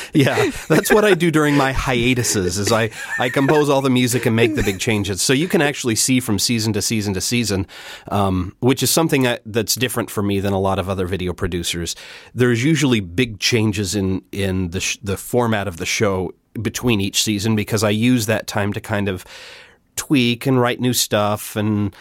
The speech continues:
learn how to use After Effects and, you know, all those other things. Because the thing for me is, like, you can tell when the end of my season comes because I'm so bored with the process <laughs> that I just kind of zone out and go into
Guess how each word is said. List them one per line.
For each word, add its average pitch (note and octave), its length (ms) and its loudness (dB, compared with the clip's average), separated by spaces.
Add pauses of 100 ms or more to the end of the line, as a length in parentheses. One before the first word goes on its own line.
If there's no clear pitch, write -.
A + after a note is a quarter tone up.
(160)
learn A2 320 0
how A2+ 140 0
to A2+ 80 -2
use G#2 260 -2
After G2+ 340 0
Effects - 600 -4
and, F#2+ 320 -2
you C3 80 2
know, A#2+ 100 4
all F3 160 2
those D#3+ 180 4
other B2+ 200 0
things. G2 320 -2
Because A2+ 480 -2 (500)
the C3 160 -2
thing G#3+ 220 2
for D3+ 120 0
me B2+ 180 4
is, G2+ 260 0 (140)
like, G#2+ 460 -4
you C#3 160 -2
can C#3 200 0
tell A2 380 2
when G2+ 200 0
the G2 120 -2
end G#2+ 120 0
of F#2+ 80 -2
my F#2 160 0
season G#2+ 440 0
comes A#2 320 0
because G2+ 600 -2
I'm G#2+ 160 0
so - 160 0
bored G#2 400 0
with A2 160 -2
the - 80 -4
process B2 580 0 (440)
<laughs> - 280 -8
that B2 460 0 (240)
I A#2+ 220 0
just A#2+ 280 -2
kind D3+ 220 2
of G#2 100 2
zone A2 360 2
out G#2+ 280 0
and G#2+ 160 -2
go A2+ 220 2
into G#2+ 240 -2